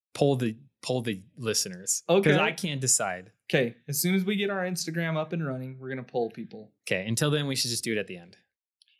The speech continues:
Speaker 2: And we're gonna have to actually, this is gonna be embarrassing, but w-, we're, when we get the Instagram up and going, we may have to give it a minute to build up.
Speaker 1: It's gonna start at zero followers.
Speaker 2: Has to.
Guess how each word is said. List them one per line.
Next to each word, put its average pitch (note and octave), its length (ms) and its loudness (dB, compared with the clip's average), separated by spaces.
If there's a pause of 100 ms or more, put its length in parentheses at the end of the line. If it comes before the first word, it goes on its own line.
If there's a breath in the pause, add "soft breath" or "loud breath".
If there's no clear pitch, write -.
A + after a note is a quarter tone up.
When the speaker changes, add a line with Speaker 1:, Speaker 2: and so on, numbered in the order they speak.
(100)
Speaker 2:
And F3+ 100 8
we're B3+ 80 8
gonna D#4+ 180 4
have D3 140 0
to D3 80 -2
actually, C3+ 520 0
this F#3 120 0
is G3+ 80 -2
gonna G3+ 160 4
be B2+ 100 0
embarrassing, A#2+ 600 0
but A2+ 300 -8 (580)
w-, C#3+ 200 -4 (840)
we're, D3+ 180 6
when D3+ 260 2
we D#3+ 120 0
get G3 200 2
the C#3+ 120 -6
Instagram B2 600 -4
up D3 140 -2
and A2+ 140 -6
going, B2+ 400 -4
we D3+ 140 4
may G3 140 6
have F#3 200 -4
to F3 60 -8
give E3 180 -4
it D#3 80 -2
a B2 40 0
minute A#2 400 -4
to B2 100 -10
build A#2 300 -6
up. A2+ 280 -12 (100)
Speaker 1:
It's C#3+ 160 4
gonna G#3+ 180 4
start D#3 260 2
at A2+ 80 0
zero A#2 320 2
followers. F2+ 680 -4 (560)
Speaker 2:
Has C#3+ 340 -4
to. G2+ 200 -10